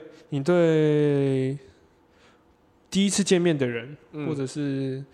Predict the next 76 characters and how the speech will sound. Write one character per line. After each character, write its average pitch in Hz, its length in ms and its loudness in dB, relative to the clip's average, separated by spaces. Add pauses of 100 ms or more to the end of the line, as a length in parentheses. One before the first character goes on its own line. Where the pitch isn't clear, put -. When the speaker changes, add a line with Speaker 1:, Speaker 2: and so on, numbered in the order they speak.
(280)
Speaker 1:
你 127 120 -8
对 156 160 2
稍 151 220 2
微 131 220 2
你 131 240 -6
觉 135 160 0
得， 135 120 0 (220)
就 214 100 0
它 220 160 0
是 233 280 0
有 135 180 2
一 135 40 0
个 151 100 0
文 139 280 0
化， 170 240 2
就 170 160 -4
是 180 160 -6 (440)
你 139 100 -8
对 180 260 -2
于 143 220 -2
人， 127 420 -4 (220)
Speaker 2:
嗯。 143 140 -10
Speaker 1:
你 131 80 -6
是 160 120 -8
怎 165 120 -6
么 127 100 -8
把 127 240 -6
它， 139 60 -16 (100)
你 147 100 -10
当， 180 260 -2
如 175 140 -6
果 185 120 0
你 139 120 -2
对 175 240 0
一 147 60 -4
个 147 80 -2
小 127 220 -2
孩 120 140 -4
子， 123 120 -8
Speaker 2:
哦， 120 40 -4
Speaker 1:
你 120 60 -2
不 139 160 -2
会 160 100 4
接 269 60 0
Speaker 2:
直 285 40 -2
接 277 60 -4
帮 262 120 2
人 196 40 -2
家 202 60 0
贴 196 220 -2
标 175 160 0
签 175 160 -6
的 170 80 -6
感 127 140 -4
觉。 95 200 -12 (720)
我 147 240 2
对 226 180 0
你 147 120 -2
是 165 140 -6
什 165 100 -10
么 120 80 -12
感 117 140 -10
觉， 117 80 -8
我 117 60 -6
直 117 60 -8
接 127 60 0
帮 143 180 -6
你 113 40 -12
贴 120 160 -10
这 120 60 -8
个 120 60 -10
标 110 140 -8
签 107 180 -12
的 110 80 -10
意 104 100 -6
思。 104 120 -14